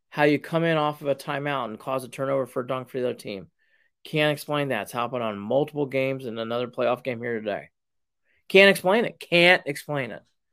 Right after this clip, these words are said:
J B at times does not look like he has control of the game or control of his team.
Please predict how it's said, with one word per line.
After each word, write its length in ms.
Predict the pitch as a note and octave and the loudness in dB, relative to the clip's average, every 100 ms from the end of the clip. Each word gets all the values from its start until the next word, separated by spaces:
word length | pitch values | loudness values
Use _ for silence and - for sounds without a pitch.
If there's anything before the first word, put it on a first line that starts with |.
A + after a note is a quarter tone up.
| _ _ _ _ _ | _ _ _ _ _
J 220 | E3+ D#3+ | 8 8
B 140 | D#3+ E3 | 8 4
at 100 | D#3+ | 4
times 460 | D3+ D3 D3+ C#3+ | -2 0 0 -2
does 200 | C3 A#2+ | -6 -6
not 460 | A#2+ B2+ C3 C#3+ C3+ | -4 0 2 2 0
look 180 | C#3 D#3 | -2 0
like 140 | D3 | 0
he 80 | C#3+ | 0
has 120 | C3 | 0
control 580 | - A2+ - C#3 C3 C3 | -4 -16 -8 -2 0 -2
of 40 | |
the 80 | B2+ | -6
game 400 | B2 B2 B2 A#2+ _ _ _ - | -6 -6 -6 -10 _ _ _ -6
or 100 | C3+ | -6
control 400 | C3 - D3 C#3 | -8 -2 0 0
of 60 | |
his 140 | B2+ - | -4 -8
team. 420 | C#3+ C3+ B2 | -8 -6 -8